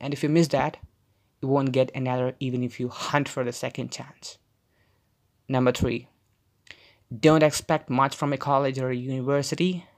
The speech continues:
They teach what's there in the book, not what's happening in the world. Number four, give some time and talk with your parents. Just spend some time y-, with your parents. At least not talking with them,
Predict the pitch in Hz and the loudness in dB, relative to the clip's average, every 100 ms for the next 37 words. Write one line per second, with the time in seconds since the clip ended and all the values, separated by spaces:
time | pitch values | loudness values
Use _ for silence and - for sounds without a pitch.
0 | _ - 135 - 180 170 151 151 - 139 | _ -12 -10 0 0 2 4 4 2 4
1 | 147 139 120 139 - - 98 - _ _ | 4 4 0 0 0 -12 -12 -12 _ _
2 | _ - 139 131 - 127 131 - - 123 | _ -2 4 4 2 2 2 2 -10 -8
3 | - 131 127 117 117 - - - _ _ | -8 -4 -2 0 0 -2 -4 -20 _ _
4 | _ _ - - - _ _ _ 131 127 | _ _ -20 -20 -20 _ _ _ 4 6
5 | 123 - 127 127 - _ - 123 170 160 | 6 4 0 0 -12 _ -12 0 0 2
6 | 147 - 147 143 131 139 131 135 131 - | -6 0 0 0 2 2 2 -6 -8 -6
7 | 139 123 107 - - _ _ - 135 196 | -4 -2 -2 -6 -10 _ _ -10 2 2
8 | - - _ - - 214 202 190 - _ | 2 -10 _ -8 0 4 4 2 -4 _
9 | - - 220 220 190 139 123 113 - _ | -8 4 6 6 4 -6 -10 -12 -16 _
10 | 131 127 123 107 - - - - - - | -12 -10 -10 -12 -8 -8 -8 -12 -12 -12
11 | _ _ _ _ - 151 196 202 - - | _ _ _ _ -4 2 4 4 0 -6
12 | 147 147 - 139 143 139 135 147 185 | 2 2 6 4 4 -2 0 0 -2